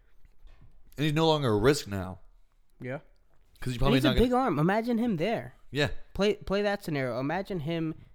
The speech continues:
Speaker 2: there behind Carr with the potential to go in and throw to Antonio Brown with the big arm that he has.
Speaker 1: Yeah,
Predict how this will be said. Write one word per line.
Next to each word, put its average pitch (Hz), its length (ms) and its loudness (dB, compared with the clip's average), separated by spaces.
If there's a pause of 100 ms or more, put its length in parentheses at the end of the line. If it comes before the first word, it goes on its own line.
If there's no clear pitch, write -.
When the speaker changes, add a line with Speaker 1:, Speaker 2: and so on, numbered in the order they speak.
Speaker 2:
there 147 240 -4
behind 135 380 -6
Carr 120 540 -6 (380)
with 135 120 -10
the 190 60 -8
potential 131 420 -8
to 135 60 -8
go 123 300 -4
in 120 160 -6
and - 200 -10
throw 123 200 -8
to 117 80 -8
Antonio 113 500 -10
Brown 110 320 -10
with 131 160 -12
the 135 80 -8
big 131 220 -6
arm 127 220 -4
that 113 120 -6
he 127 140 -10
has. 127 100 -6
Speaker 1:
Yeah, 127 200 0